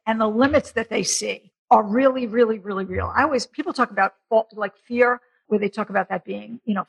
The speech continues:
false evidence appearing real. I say flaw. False limitations. So they get the coach to go down the rabbit hole with them, and they both get convinced that this is kind of a real problem.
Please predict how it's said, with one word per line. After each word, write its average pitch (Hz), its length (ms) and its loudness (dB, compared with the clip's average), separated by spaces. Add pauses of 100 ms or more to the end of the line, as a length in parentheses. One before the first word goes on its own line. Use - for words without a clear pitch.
false 208 200 0
evidence 202 360 -8
appearing 196 420 -8
real. 220 380 0 (100)
I 269 80 2
say - 240 -2 (160)
flaw. 190 300 2 (360)
False 294 380 4
limitations. - 840 -8 (240)
So 233 240 4
they 277 300 0 (120)
get 214 320 0 (300)
the 214 80 -6
coach 277 440 -8
to 226 80 -14
go 196 120 -10
down 196 240 -6
the 202 80 -18
rabbit 214 380 -4
hole 180 180 -16
with - 200 -20
them, - 280 -20 (640)
and 240 120 4
they 247 100 6
both 294 380 -4
get 220 200 -4
convinced - 720 -14 (340)
that 247 140 -12
this 262 180 -6
is - 80 -12
kind 247 240 -4
of 269 100 -6
a 269 60 -10
real 285 200 0
problem. - 580 2